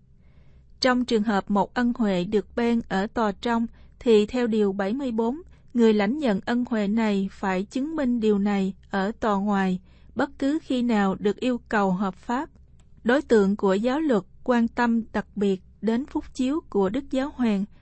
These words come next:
hoặc của tòa thánh. Bằng chứng được coi là đủ, đó là lời khai của các nhân chứng có thẩm hạnh. Nếu không có tài liệu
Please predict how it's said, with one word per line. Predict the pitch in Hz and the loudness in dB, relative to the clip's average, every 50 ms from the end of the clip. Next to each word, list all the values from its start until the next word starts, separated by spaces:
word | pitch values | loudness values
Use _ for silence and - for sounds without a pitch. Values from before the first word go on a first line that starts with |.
| - - | -20 -10
hoặc | - 240 214 202 - - | -4 -2 -2 -2 -4 -6
của | - 208 190 190 | -4 -2 -2 -2
tòa | - - 240 208 | -2 -2 -6 -6
thánh. | 190 - - 214 226 277 330 - - - - - - - - - - - - | -4 -6 -4 -4 -4 -4 -6 -10 -20 -20 -20 -20 -20 -20 -20 -20 -20 -10 -2
Bằng | - 240 214 208 | 2 2 2 2
chứng | - - 247 254 311 339 | 2 2 0 0 2 2
được | 294 226 220 - - | 0 0 0 0 0
coi | 254 240 240 240 | 2 2 2 2
là | 240 233 226 208 | 2 0 0 -2
đủ, | 196 180 202 196 185 190 240 285 - - - - | -2 0 0 0 2 0 0 -2 -8 -16 -12 -4
đó | - 247 277 | -2 0 0
là | 330 339 294 233 | 2 2 2 2
lời | 233 220 208 202 | 2 2 2 0
khai | - - - 254 240 240 233 | -2 -2 -4 -2 0 0 0
của | - - 214 | 0 -2 -2
các | 196 - 311 - - | -2 -2 -6 -6 -4
nhân | 311 269 254 240 233 | -2 0 2 2 2
chứng | - - 262 247 277 330 349 - | 2 0 0 0 0 -2 -4 -6
có | - 277 302 | -4 -4 -4
thẩm | 294 - - 185 190 233 | -4 -4 -4 -2 -2 -2
hạnh. | - 254 220 185 185 202 208 - - - - - - - - - - | -2 -2 0 0 0 -2 -4 -8 -14 -20 -20 -20 -20 -20 -14 -4 0
Nếu | 240 247 254 262 294 339 | 4 4 4 4 2 0
không | - - 320 269 254 247 | -4 -4 -2 0 0 0
có | - 277 311 | 0 -2 -4
tài | - 277 233 214 | -2 -2 0 0
liệu | 214 208 208 196 190 196 208 | 2 2 2 2 2 2 0